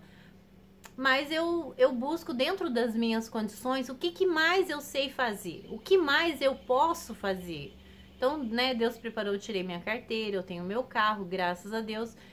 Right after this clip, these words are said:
Eu tô trabalhando de Uber, tô trabalhando levar as pessoas, porque eu tenho essa disponibilidade, né? Tenho meu filho caçula que me ajuda na mercearia,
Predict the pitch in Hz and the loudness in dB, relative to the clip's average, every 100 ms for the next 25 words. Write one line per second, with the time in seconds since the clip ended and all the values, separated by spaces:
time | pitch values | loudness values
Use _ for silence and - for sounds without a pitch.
0 | - - - 220 226 269 - - - - | -20 -20 -6 0 2 0 -4 -20 -20 -20
1 | - - - - - 190 220 226 240 233 | -20 -20 -20 -14 -6 -2 0 4 4 4
2 | 202 196 196 240 214 226 262 240 214 196 | 4 2 2 -2 -2 0 0 0 0 2
3 | 233 247 202 190 214 220 220 208 226 240 | 2 2 -2 -4 0 0 0 -2 -2 -2
4 | 214 214 - 226 - 196 202 - 233 233 | -2 -4 -4 -8 -4 -4 -4 -8 -6 -6
5 | 247 233 247 349 - 226 - - 185 175 | -4 -2 -2 -2 -2 -6 -8 -8 -8 -6
6 | 180 202 185 170 196 233 208 226 - - | -6 -4 -4 -4 -4 -6 -6 -8 -18 -14
7 | - 233 269 277 220 220 214 190 190 170 | -2 0 0 -2 -4 -4 -4 0 0 -2
8 | - 202 190 - 190 208 214 202 185 185 | -8 -12 -10 -6 -4 -4 -6 -6 -6 -6
9 | 175 180 185 185 185 - 175 170 175 226 | -4 -4 -4 -4 -6 -4 -4 -4 -6 -8